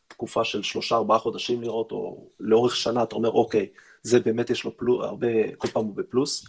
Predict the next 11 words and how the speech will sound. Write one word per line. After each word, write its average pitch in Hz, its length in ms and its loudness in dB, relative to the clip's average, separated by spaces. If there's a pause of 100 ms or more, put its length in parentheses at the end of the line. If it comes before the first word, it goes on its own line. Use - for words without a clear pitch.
אבל 107 320 0 (380)
זה - 100 -10
פשוט, - 320 -2
אה, 107 420 4
תפס - 340 2
לי 135 60 2
את - 80 -2
העין 127 260 0
שראיתי 113 440 -2
את 95 80 -6
זה, 92 140 -4